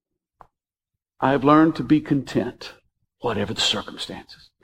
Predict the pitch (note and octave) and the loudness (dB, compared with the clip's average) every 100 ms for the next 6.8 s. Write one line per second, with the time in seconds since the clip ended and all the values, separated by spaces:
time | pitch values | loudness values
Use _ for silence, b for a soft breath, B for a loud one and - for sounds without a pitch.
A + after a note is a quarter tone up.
0 | B B B F4+ A3 G#3 F#3+ D3 B2+ C3+ | B B B 6 6 6 4 4 4 6
1 | A#2+ B2 A2+ A2+ A2+ A2 B2 G#2+ B2+ B2 | 6 4 2 2 0 2 0 2 0 0
2 | - C#3 C#3 A3 A#3 G#3 C#4 E4 E4 C4+ | -2 -4 -2 -2 -4 -6 -2 0 2 0
3 | G#3+ G3 D#3+ F3+ E3+ - E3+ A#3 - - | 2 2 2 0 0 -4 -4 -4 -8 -12
4 | _ B B B B - F#3 F3+ A#3+ F3+ | _ B B B B 0 2 2 2 4
5 | F#3 F3+ F#3 F#3 - B3 C#4+ G3+ - _ | 4 4 4 2 2 4 4 0 -14 _
6 | - G3 - D3 B2 G#2+ F#2+ F2+ | 0 2 2 0 0 0 -4 -10